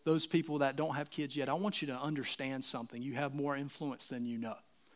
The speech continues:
Because some of the people I grew up looking up to were people that were single at the time, youth leaders, people in youth ministry that were single or early married, and these were the kind of people that had more time for me. There's a really a great value in that, like, in-between stage, that, like,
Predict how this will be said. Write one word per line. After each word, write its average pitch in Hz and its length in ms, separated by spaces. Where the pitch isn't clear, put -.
Because 143 240
some 175 200
of 180 60
the 170 80
people 180 320
I 151 100
grew 151 240
up 147 140
looking 143 340
up 156 240
to 135 180
were 127 140
people 143 380
that 123 160
were 120 100
single 156 520
at 156 100
the - 60
time, 147 360
youth 160 300
leaders, 160 500
people 165 320
in 156 80
youth 156 240
ministry 151 680
that 151 180
were 147 100
single 170 400
or 151 140
early 160 360
married, 151 460
and 127 120
these 165 180
were 170 80
the 156 100
kind 175 300
of 175 80
people 170 260
that - 80
had 156 240
more 147 200
time 151 480
for 185 220
me. 175 280
There's 190 160
a 196 60
really 196 340
a 156 80
great 160 320
value 143 480
in 127 80
that, 131 200
like, 123 240
in-between 160 540
stage, 151 520
that, 139 140
like, 123 280